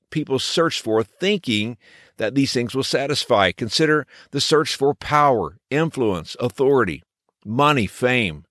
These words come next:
prestige, opportunity, connection, community, success, meaning, purpose, affirmation, relationships, comfort, happiness, and the list goes on and on. I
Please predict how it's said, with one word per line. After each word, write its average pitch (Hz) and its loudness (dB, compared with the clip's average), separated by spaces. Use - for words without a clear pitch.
prestige, 131 0
opportunity, 131 -2
connection, 135 0
community, 123 0
success, 135 -2
meaning, 135 -4
purpose, 123 -4
affirmation, 151 0
relationships, 127 2
comfort, 143 -2
happiness, 127 -2
and 143 0
the 143 4
list 156 2
goes 151 0
on 139 2
and 131 -2
on. 117 -4
I - -20